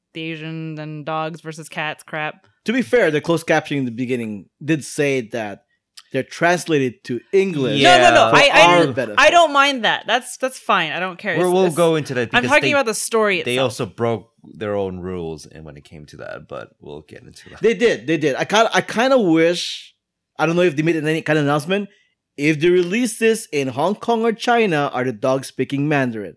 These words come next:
Speaker 1: Yeah, that
Speaker 2: If
Speaker 1: would
Speaker 2: they
Speaker 1: be
Speaker 2: release
Speaker 1: cool.
Speaker 2: it in India, are they speaking
Speaker 1: Sanskrit?
Speaker 2: <laughs>
Speaker 1: Wait,
Speaker 2: I don't
Speaker 1: is that,
Speaker 2: know,
Speaker 1: is that
Speaker 2: actually.
Speaker 1: written?
Speaker 2: That's a bad example, Albert. If they
Speaker 1: It is.
Speaker 2: release it <laughs> in Korea, are they gonna have, are they gonna have to be speaking Korean? If they follow through on that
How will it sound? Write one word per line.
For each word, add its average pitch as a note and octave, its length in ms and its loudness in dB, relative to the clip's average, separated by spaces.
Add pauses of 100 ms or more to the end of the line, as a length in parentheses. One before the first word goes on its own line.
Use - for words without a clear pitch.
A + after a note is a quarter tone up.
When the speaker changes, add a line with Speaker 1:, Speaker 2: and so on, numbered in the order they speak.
(100)
Speaker 1:
Yeah, G#3+ 240 0
that G3+ 160 2
Speaker 2:
If B3 60 6
Speaker 1:
would - 80 2
Speaker 2:
they E3+ 100 4
Speaker 1:
be F#3 80 4
Speaker 2:
release G#3+ 260 4
Speaker 1:
cool. A3+ 140 0
Speaker 2:
it - 0 -
in F#3 140 2
India, F#3 600 2 (240)
are A#2+ 200 -2
they D3+ 220 2
speaking F#3 800 -2 (460)
Speaker 1:
Sanskrit? F3 560 -18 (460)
Speaker 2:
<laughs> - 40 -2
Speaker 1:
Wait, D#3+ 100 0
Speaker 2:
I F3+ 60 2
don't E3+ 80 4
Speaker 1:
is D#3 60 2
that, E3 160 2
Speaker 2:
know, E3 80 0
Speaker 1:
is - 20 -8
that F3+ 160 0
Speaker 2:
actually. F3+ 220 0
Speaker 1:
written? F3 180 -8
Speaker 2:
That's - 140 4
a - 40 -4
bad F3 160 6
example, G#3 360 2
Albert. C3+ 300 0 (360)
If F#3+ 180 2
they A#3 80 4
Speaker 1:
It A#3+ 40 8
is. D4+ 460 6
Speaker 2:
release - 0 - (340)
it - 120 0
<laughs> - 20 -
in F#3 240 2 (140)
Korea, G3 640 4 (160)
are F3+ 160 2
they G3+ 120 4
gonna F#3 240 4
have, F#3+ 260 0 (260)
are G#3 80 4
they G#3+ 120 0
gonna A3 160 2
have F#3+ 100 0
to G3+ 160 -10
be G#3+ 100 -2
speaking A3+ 320 -2
Korean? D#4 500 2 (440)
If B3 160 4
they A#3 160 4
follow C4 400 2
through C4+ 280 0
on B3+ 120 -2
that F3 340 2